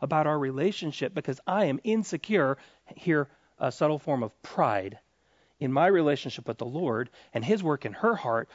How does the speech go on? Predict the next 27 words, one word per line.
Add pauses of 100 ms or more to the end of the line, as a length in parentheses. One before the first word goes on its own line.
(120)
to
trust
her
to
do
the
work
that
she
needs
to
do (240)
so
that
I
can
just
sit
back
and
rest
in
the
Lord
and
say,
"Lord,